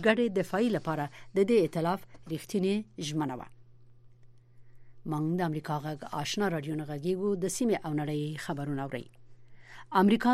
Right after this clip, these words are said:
د سعودي په مشرۍ د ائتلاف جټ الوتکو ته چې په یمن کې عملیات کوي، په هوا کې د تیلو رسولو پروګرام ختم کړ. د سعودي عربستان د مقاماتو بیانیه وایي چې د امریکا نه یې وغوښتل چې خپل دا پروګرام نور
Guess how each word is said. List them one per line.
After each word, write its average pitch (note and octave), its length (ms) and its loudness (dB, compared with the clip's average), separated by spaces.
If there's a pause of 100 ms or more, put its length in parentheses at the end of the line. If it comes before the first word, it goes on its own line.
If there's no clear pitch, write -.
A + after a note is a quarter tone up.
د A#3 140 2
سعودي A3+ 280 2
په G#3 120 2
مشرۍ G#3 320 0
د E3+ 60 2 (120)
ائتلاف F#3 340 -2 (160)
جټ A3+ 160 4 (160)
الوتکو E3+ 440 -4
ته G3+ 80 -2 (120)
چې G3+ 160 0
په D#3 160 -2
یمن F3 240 0
کې F3+ 120 -6 (100)
عملیات D#3+ 400 -2
کوي، G#3 180 0 (100)
په F3 140 0
هوا E3+ 200 0 (100)
کې G3 100 0 (100)
د D#3+ 160 -6
تیلو F3+ 300 2
رسولو D#3+ 440 -4
پروګرام D3+ 400 -4 (260)
ختم C3+ 340 -6
کړ. - 100 -10 (760)
د C#3+ 100 -4
سعودي E3+ 320 2
عربستان G3+ 460 4
د G3 100 2
مقاماتو F#3+ 500 0
بیانیه F3 380 2
وایي F#3 260 2
چې - 440 -4
د - 20 6 (100)
امریکا F3 380 0
نه G3 80 4
یې G#3 100 4
وغوښتل G3 480 0
چې F3+ 80 0 (300)
خپل E3+ 240 0
دا D#3 60 -2 (100)
پروګرام D#3+ 500 -2
نور D3+ 160 -2